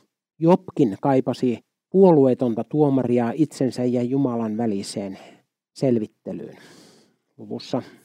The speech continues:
yhdeksän tämä käy ilmi. Nietzsche ei missään vaiheessa tunnustanut, että Jumala on vanhurskas. Sen sijaan Jobista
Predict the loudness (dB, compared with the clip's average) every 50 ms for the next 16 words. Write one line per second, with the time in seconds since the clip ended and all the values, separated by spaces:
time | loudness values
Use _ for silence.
0 | _ _ -8 -6 -6 -6 -8 -8 -10 -10 -8 -6 -8 -8 -8 -8 -10 -10 -8 -6
1 | -8 -8 -8 -10 -14 -20 -20 _ _ _ _ _ _ _ _ _ _ _ _ 4
2 | 6 6 6 6 4 2 0 0 0 -2 -12 -10 _ 0 2 4 4 4 2 2
3 | 0 0 0 2 0 0 0 0 0 0 -2 -4 -2 -2 -4 -2 2 2 2 2
4 | 0 -2 -4 -4 -2 -2 -2 -2 -2 -4 -6 -6 _ -6 -6 -6 -4 -8 -4 -2
5 | -2 0 0 0 -2 -2 -4 -6 -2 0 0 2 2 0 0 0 -2 -2 -2 -6
6 | -8 -12 -16 -16 -18 _ -20 -18 -18 -20 -20 _ _ _ _ _ _ _ _ _
7 | 0 2 2 2 4 2 2 4 4 4 4 4 4 4 4 2 2 2 0 -4
8 | -6 -6